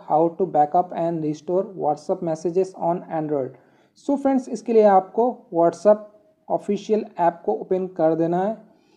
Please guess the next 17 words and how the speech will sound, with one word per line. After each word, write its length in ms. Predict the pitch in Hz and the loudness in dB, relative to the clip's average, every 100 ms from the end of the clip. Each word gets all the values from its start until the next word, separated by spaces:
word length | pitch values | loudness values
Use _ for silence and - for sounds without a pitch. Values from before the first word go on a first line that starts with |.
| _ - | _ -14
Open 200 | 190 208 | -4 -2
करने 200 | 208 202 | 2 2
के 60 | 202 | 4
बाद 180 | 214 | 2
यहाँ 160 | 180 170 | 2 0
पे 120 | 180 | 2
आपको 300 | 180 180 220 | 0 0 -6
आपका 340 | 254 - - 180 | -6 -12 -4 -2
messages 540 | 165 156 185 175 175 | -2 -2 -2 -2 -2
show 80 | 180 | -2
हो 120 | 165 | 0
जाता 340 | 160 160 160 202 | 2 0 0 -2
है। 140 | 240 - _ _ - | -4 -10 _ _ -2
तो 60 | 220 | 2
यहाँ 220 | 202 208 | 4 2
पे 120 | 247 | 6
आपको 240 | 226 220 | 4 4